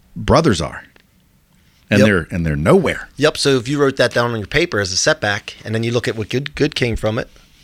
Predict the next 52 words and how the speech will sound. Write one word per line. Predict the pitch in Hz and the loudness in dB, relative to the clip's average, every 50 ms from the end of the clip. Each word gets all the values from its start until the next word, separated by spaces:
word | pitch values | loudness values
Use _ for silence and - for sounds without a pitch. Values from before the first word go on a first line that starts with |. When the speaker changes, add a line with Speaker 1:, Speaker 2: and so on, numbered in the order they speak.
| _ _ - - - - - - - | _ _ -20 -20 -20 -20 -20 -16 -12
Speaker 2:
it's | - 120 - | -10 -8 -4
kind | - 160 151 147 | -2 0 0 0
of | 127 110 101 - - | -2 -4 -10 -6 -2
glad | 120 123 131 131 127 | 2 2 2 2 2
that | 127 113 | 0 -2
it | 117 110 | -2 -2
happened, | 131 156 180 - - 87 92 | -2 -2 -2 -4 -6 -10 -10
like | 98 98 - | -10 -10 -8
you | - | -4
said. | - - 120 | 2 4 6
Speaker 1:
Fuck | 120 120 120 120 110 | 6 8 6 6 4
Speaker 2:
So, | - 123 135 | 4 4 4
Speaker 1:
yeah. | 151 165 175 | 6 4 4
Speaker 2:
so | - - 120 117 | 2 0 0 2
Speaker 1:
But | 107 | 4
Speaker 2:
this | 120 123 123 | 4 4 4
Speaker 1:
it's | - | 4
Speaker 2:
is | 143 | 4
Speaker 1:
the | - 120 | 6 6
Speaker 2:
what | 123 | 6
I'm | 147 | 6
talking | 175 - | 6 4
Speaker 1:
opposite. | 113 110 98 - - 65 - | 4 2 2 2 0 -2 -2
Speaker 2:
about. | - - | -4 0
Speaker 1:
Like, | 92 95 92 - | 0 0 2 2
it's | 107 104 | 0 0
Speaker 2:
Yeah. | 110 | 0
Speaker 1:
crazy | 98 - 135 147 175 156 110 98 90 | 2 4 4 6 6 4 4 2 0
'cause | - 98 87 78 | 2 2 2 2
me | 95 107 120 127 | 4 6 8 8
and | 120 113 | 8 8
you | 117 117 | 8 8
have | 110 98 - | 6 4 4
similar | - 120 117 113 101 | 4 6 6 6 6
stories, | - - 135 135 143 127 | 4 4 4 6 6 6
but | 87 92 - - - - | 4 2 -2 -4 -4 0
it, | - 110 101 | 0 2 4
mine, | 104 107 110 117 117 110 | 6 6 6 8 8 8
Speaker 2:
Yeah. | 101 113 107 | 6 6 6
Speaker 1:
my, | 104 110 120 | 6 6 6
my | 110 107 117 | 6 6 6
mom's | 113 107 107 117 123 127 127 120 107 92 | 8 8 8 8 8 8 6 6 4 4
the | |
one | 92 98 92 82 | 4 4 4 4
that | - 80 | 2 2
gave | 85 82 82 78 | 0 0 2 2
up | 80 80 - - | 0 0 2 2
on | 90 92 | 4 6
me. | 101 101 | 6 6
Your | 92 90 95 92 | 6 6 4 4
dad | 90 104 107 110 110 107 90 | 4 4 6 6 4 4 2
did. | 80 71 64 62 - | 0 -2 -2 -4 -8